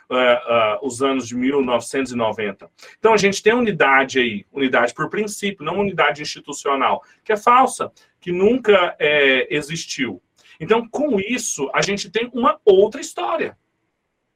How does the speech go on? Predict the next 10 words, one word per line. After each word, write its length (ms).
que 360
a 320
era 180
secular 680
seria 440
um 200
resultado 1200
de 120
uma 180
síntese 1080